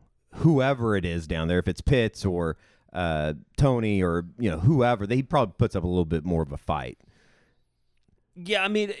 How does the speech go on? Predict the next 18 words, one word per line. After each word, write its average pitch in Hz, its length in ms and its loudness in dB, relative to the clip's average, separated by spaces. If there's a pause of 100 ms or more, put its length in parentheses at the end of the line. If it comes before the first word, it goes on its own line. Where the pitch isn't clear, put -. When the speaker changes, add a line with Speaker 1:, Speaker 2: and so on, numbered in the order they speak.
Speaker 1:
Kyle 180 180 4
Trask's 107 300 0
dad, 90 360 0
by 82 140 0
the 78 80 -2
way, 78 160 -2
on 73 140 -6
Facebook 80 460 -6
was 82 280 -8
unbelievable 78 1000 -8
on 80 200 -6
Saturday 69 360 -8
night 65 200 -14
or 90 180 -2 (100)
Wednesday 76 320 -6
night. 67 140 -6
Speaker 2:
I 151 80 0
saw, 160 520 -2